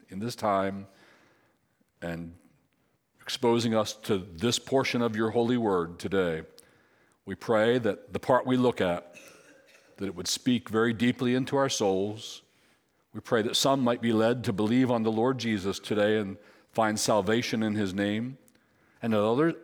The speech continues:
that others who are followers of Christ, well, that you would move powerfully in our hearts to make us stronger, more faithful believers in the Lord Jesus. We ask in Jesus' name,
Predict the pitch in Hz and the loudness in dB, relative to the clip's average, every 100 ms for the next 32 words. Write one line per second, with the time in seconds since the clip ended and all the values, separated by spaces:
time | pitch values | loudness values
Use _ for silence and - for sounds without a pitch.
0 | - 120 120 143 175 139 120 147 - 131 | -2 2 4 4 2 2 4 4 4 4
1 | 120 110 98 101 - 113 110 120 - - | 4 2 0 -4 0 2 2 0 -8 -16
2 | _ _ _ _ _ _ _ _ _ 113 | _ _ _ _ _ _ _ _ _ -2
3 | 113 113 113 139 120 117 131 104 - - | 2 2 2 2 2 -2 -12 -20 -20 -10
4 | 107 123 139 143 131 - _ - 151 139 | -2 2 4 2 -2 -16 _ -6 0 2
5 | 107 98 92 87 90 87 - _ _ 104 | 0 0 0 0 -4 -10 -18 _ _ -6
6 | 98 95 98 104 107 - - 101 104 101 | -2 0 0 0 -2 -10 -8 -2 -2 0
7 | 110 101 - - - _ - - - - | 0 0 -4 -12 -16 _ -10 -8 -8 -6
8 | 113 110 107 90 85 82 82 - _ _ | 0 0 0 -4 -6 -8 -10 -18 _ _
9 | _ _ _ 95 98 98 - 120 110 101 | _ _ _ -4 -2 -4 -6 -2 -2 -4
10 | - 90 82 82 _ _ _ _ _ _ | -8 -8 -8 -12 _ _ _ _ _ _
11 | _ _ 95 98 101 90 85 82 - - | _ _ -4 0 0 0 -2 -6 -12 -12
12 | 92 85 85 87 85 82 82 71 71 - | -10 -8 -4 -4 -4 -8 -10 -10 -16 -18
13 | - - _ _ _ - _ _ _ _ | -20 -20 _ _ _ -20 _ _ _ _
14 | _ _ - 98 92 95 90 92 85 85 | _ _ -2 0 0 -6 -6 -4 -4 -6
15 | 110 104 78 | -6 -6 -8